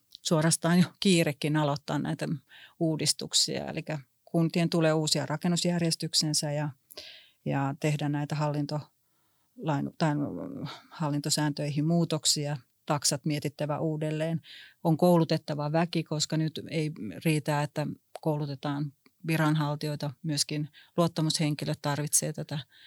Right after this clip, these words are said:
tietoa, että miten uusi laki toimii ja varsinkin tämä hiilineutraalisuuden ajattelu ja digitaalisuuden, että, että miten, miten, niin kuin, niiden kanssa toimitaan. Ja vähän tuo haastetta, kun ei näitä asetuksia ole, niin miten kaikki saadaan alkuun.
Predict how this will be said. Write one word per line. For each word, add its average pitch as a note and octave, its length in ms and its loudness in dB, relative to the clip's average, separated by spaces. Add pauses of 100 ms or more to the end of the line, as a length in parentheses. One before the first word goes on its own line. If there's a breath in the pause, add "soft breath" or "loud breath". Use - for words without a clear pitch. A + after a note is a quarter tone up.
(140 loud breath)
tietoa, D3 460 0
että D3 160 -8
miten C#3+ 280 -4
uusi D3 220 -2
laki D3 300 -2
toimii D#2+ 500 -4
ja D#3 100 -2 (520 loud breath)
varsinkin D#3+ 400 -2
tämä D#3 140 2
hiilineutraalisuuden D3+ 1120 0 (220)
ajattelu D3+ 560 -6
ja D3+ 180 -6
digitaalisuuden, D#3 840 -8
että, D#3+ 220 -12
että - 180 -10
miten, D3+ 280 -4
miten, D#3 280 0
niin D3 120 -6
kuin, D#3 220 -8 (300 loud breath)
niiden D3+ 280 0
kanssa D3 220 0
toimitaan. D3+ 440 -2
Ja D#3 60 -4
vähän D#3+ 240 2
tuo F3 180 2
haastetta, D#3+ 480 2
kun D3+ 200 -2
ei D3 120 0
näitä C#3 260 -2
asetuksia D3 640 0
ole, D3 260 -2
niin E3 240 -6 (380 loud breath)
miten D3+ 240 2
kaikki C#3+ 280 -4
saadaan C#3+ 480 -2 (120)
alkuun. D3+ 560 -4